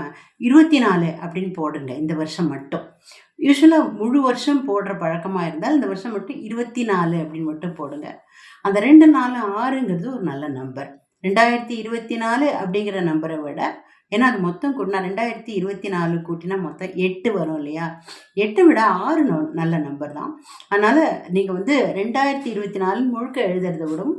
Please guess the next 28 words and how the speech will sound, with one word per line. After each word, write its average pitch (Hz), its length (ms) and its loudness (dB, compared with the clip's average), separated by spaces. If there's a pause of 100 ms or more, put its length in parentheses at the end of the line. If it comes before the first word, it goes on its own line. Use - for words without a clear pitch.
(100)
இருபத்தி 269 440 -4
நாலு 165 280 -2
அப்படின்னு 165 580 -6
சைன் 160 360 -6
போடச்சே, 175 540 -6 (340)
ஒருவேளை 277 520 6
சைன் 214 340 -4
போடச்சே 240 340 -6
டேட் 214 240 -2
போடுற 202 240 -4
பழக்கம் 180 360 -4
இருந்தால், 160 440 -2 (200)
அல்லது 254 340 4
wherever 339 360 0
you 277 200 4
mention 180 340 0
the 156 80 -4
date, 156 200 -6
நீங்க 208 220 -4
எங்க, 240 420 -2
எப்போ, 240 440 -4
எப்படி, 240 640 -2 (260)
ஆ, 175 340 -2
தேதியை 233 380 2
நீங்க 170 280 0
மென்ஷன் 180 300 -2
பண்றதா 175 500 -2
இருந்தாலும் 170 600 -2